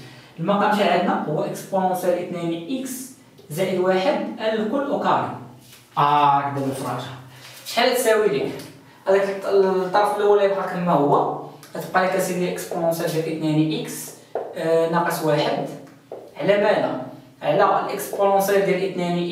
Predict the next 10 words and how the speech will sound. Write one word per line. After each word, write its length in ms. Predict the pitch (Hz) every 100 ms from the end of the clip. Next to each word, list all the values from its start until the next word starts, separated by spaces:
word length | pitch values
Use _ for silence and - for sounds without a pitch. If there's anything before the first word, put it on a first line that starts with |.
| 240
اكس 240 | 247 -
زائد 380 | 151 180 - 185
واحد، 400 | 165 - - 139
ياك؟ 260 | 202 - - - - - - _
زائد 360 | 151 208 220 214
ماذا؟ 380 | 202 - - -
زائد 420 | 165 196 208 285
اكس 140 | 269 -
عامل. 440 | 190 190 - - - - - - - - - - - - - - - - - -
هنا 500 | 147 175 349 359 359